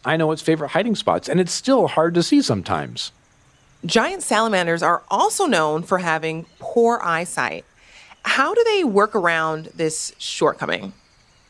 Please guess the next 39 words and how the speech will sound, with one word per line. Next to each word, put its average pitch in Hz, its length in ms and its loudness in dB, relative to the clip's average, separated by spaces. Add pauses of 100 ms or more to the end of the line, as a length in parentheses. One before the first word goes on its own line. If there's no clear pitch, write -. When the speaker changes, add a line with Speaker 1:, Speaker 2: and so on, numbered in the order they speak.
(160)
Speaker 1:
You're 151 280 4
right, 196 260 -2
Ebony. 107 420 -2
Their 139 220 2
tiny 156 400 -2
eyes 110 340 0
aren't 123 240 0
much 120 240 -4
help 101 280 0
for 127 100 2
seeing 107 320 0
the 113 80 4
world 92 300 2
around 123 320 2
them, 67 180 -8 (300)
and 151 260 0
most 151 240 0
likely 156 320 -2
serve 151 380 4
as 123 160 -2
a 131 40 2
way 139 160 2
to 135 140 -6
detect 127 460 -2
contrasting 135 640 -2
light 113 260 2
and 113 160 -2
dark 101 280 0
areas. 101 540 0 (440)
So 170 160 4
instead 160 240 0
of 156 240 -2
keen 165 300 0
eyesight, 127 560 0 (120)
these 165 300 2
giant 156 340 0
salamanders 113 560 2
detect 131 440 -4
prey 110 360 0